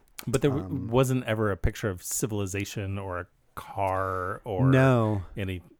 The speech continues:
Speaker 2: No, there's
Speaker 1: anything like
Speaker 2: helicopters that, that helped out,
Speaker 1: Right.
Speaker 2: but that was the only, and there was, like, some horse trucks at the be-,
Speaker 1: And,
Speaker 2: at
Speaker 1: yeah,
Speaker 2: the very
Speaker 1: the
Speaker 2: beginning.
Speaker 1: plane flew over and dropped off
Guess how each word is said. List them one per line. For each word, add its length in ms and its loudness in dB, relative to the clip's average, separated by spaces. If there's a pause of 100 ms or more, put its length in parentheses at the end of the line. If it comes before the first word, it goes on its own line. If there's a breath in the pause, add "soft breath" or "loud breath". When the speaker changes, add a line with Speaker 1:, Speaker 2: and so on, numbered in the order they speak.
(160)
Speaker 2:
No, 220 2
there's 200 4
Speaker 1:
anything 40 -4
like 40 0
Speaker 2:
helicopters 640 2
that, 280 0
that 140 -2
helped 260 0
out, 60 8
Speaker 1:
Right. 100 6
Speaker 2:
but 100 0
that 100 2
was 120 -2
the 140 -2
only, 500 0
and 160 -4
there 80 0
was, 120 -6
like, 140 -4
some 180 -4
horse 220 -4
trucks 300 -4
at 60 -8
the 60 -6
be-, 80 -4
Speaker 1:
And, 100 -4
Speaker 2:
at 100 -4
Speaker 1:
yeah, 80 0
Speaker 2:
the 40 -2
very 120 0
Speaker 1:
the 60 -2
Speaker 2:
beginning. 260 0
Speaker 1:
plane 320 0
flew 340 -2
over 280 -2
and 160 -4
dropped 280 -2
off 160 -4